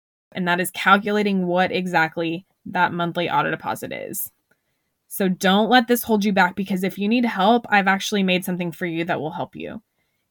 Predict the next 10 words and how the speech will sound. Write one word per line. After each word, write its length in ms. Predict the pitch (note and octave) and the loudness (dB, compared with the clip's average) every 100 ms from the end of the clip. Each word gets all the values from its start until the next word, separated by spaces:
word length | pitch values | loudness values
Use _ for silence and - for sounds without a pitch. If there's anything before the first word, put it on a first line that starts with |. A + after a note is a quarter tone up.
| _ _ _ | _ _ _
If 80 | - | -2
you 80 | G#3 | 2
need 160 | C4 | 4
help 240 | C4 C4+ B3+ | 4 2 2
calculating 640 | - A3+ A3+ A3 A3 G#3+ | 2 2 2 0 0 0
your 100 | G3 | 0
monthly 400 | E3 F3+ G3 F#3+ | 0 -2 -2 -2
auto 220 | E3 F#3+ | 0 0
deposit 420 | G#3+ G#3+ A3+ A#3 | -2 -2 -2 0
amount, 460 | A#3 A#3 A#3+ A#3+ | 0 0 2 0